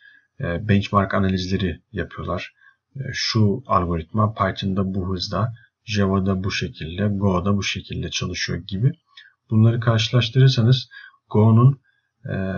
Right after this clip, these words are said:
dil olarak C, C plus plus ile yarıştığını sadece görürsünüz. Yani diğerleri artık yarışın dışında kalmıştır Go için. Çünkü onlardan çok daha hızlıdır zaten. E,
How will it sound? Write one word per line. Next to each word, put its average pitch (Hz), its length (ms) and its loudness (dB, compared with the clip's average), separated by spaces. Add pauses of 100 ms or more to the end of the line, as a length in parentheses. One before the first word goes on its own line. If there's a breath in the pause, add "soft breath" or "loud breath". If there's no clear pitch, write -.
(260)
dil 120 380 8
olarak 98 540 0 (320)
C, - 300 0
C 113 280 0
plus 117 360 -2
plus 117 320 -2
ile 98 100 0
yarıştığını 90 580 -2
sadece 87 640 0 (420)
görürsünüz. 107 840 -2
Yani 92 320 -4
diğerleri 104 480 4
artık 120 460 0
yarışın 104 420 0
dışında 101 360 0
kalmıştır 82 540 -6
Go 87 200 -2
için. 135 320 -4 (440 loud breath)
Çünkü 110 300 -2
onlardan 104 460 2
çok 110 300 -4
daha 101 220 2
hızlıdır 98 400 -2 (380)
zaten. 117 440 -4 (680 loud breath)
E, 95 60 -6